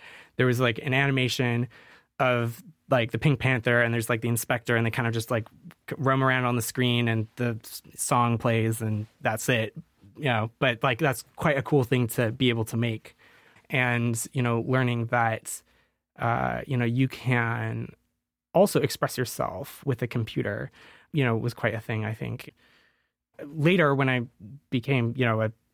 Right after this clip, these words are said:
teenager and adolescent, and I guess my acting out was, um, to just, like,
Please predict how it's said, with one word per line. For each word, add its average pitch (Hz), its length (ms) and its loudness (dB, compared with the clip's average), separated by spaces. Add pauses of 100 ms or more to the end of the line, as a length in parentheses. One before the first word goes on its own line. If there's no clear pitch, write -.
(120)
teenager 117 380 0
and 107 100 -2
adolescent, 110 560 -4
and 117 80 -6
I 117 40 0
guess 117 200 -4
my 117 240 0 (460)
acting 131 340 0
out 117 180 2
was, 113 400 0
um, 107 380 0
to - 140 -2
just, 117 280 -2
like, 113 240 0